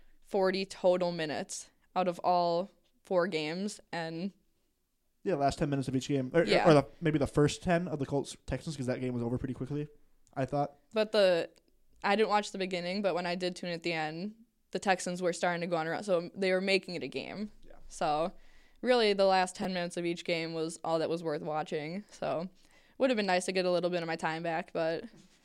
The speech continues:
Speaker 1: I'm hoping for a little bit more fun football coming up.
Speaker 2: Which we should. We have eight good teams left in the, left, and I, I think it should be some pretty good games.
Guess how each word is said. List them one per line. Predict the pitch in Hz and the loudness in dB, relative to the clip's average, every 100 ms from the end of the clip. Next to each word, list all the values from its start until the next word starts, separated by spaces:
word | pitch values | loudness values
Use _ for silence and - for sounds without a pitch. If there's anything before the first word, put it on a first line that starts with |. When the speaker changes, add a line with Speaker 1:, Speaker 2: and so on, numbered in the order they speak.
| _ _ | _ _
Speaker 1:
I'm | - 202 | -4 0
hoping | 202 196 185 | 0 0 0
for | 190 | 2
a | |
little | 180 180 | 4 2
bit | 180 - | 0 -2
more | 180 180 | -4 -2
fun | 175 170 | -4 -4
football | - 165 165 160 165 | -4 -2 0 0 0
coming | - 180 170 | -2 -6 -4
up. | 165 165 - 240 _ _ _ | -2 -4 -4 -16 _ _ _
Speaker 2:
Which | 180 185 | 0 2
we | 180 | 2
should. | - 123 | 0 0
We | 135 | 0
have | 147 | 2
eight | 165 151 | 0 -2
good | 131 | -6
teams | 127 123 120 | -6 -8 -6
left | 120 123 | -8 -10
in | |
the, | 120 127 - | -12 -14 -12
left, | 131 120 - | -10 -10 -10
and | 135 127 127 | -8 -8 -8
I, | 135 127 | -10 -8
I | 135 | -8
think | 135 | -8
it | 123 | -10
should | 123 | -10
be | 120 | -8
some | 123 | -10
pretty | 123 123 | -12 -12
good | 117 | -10
games. | 127 123 127 | -10 -10 -12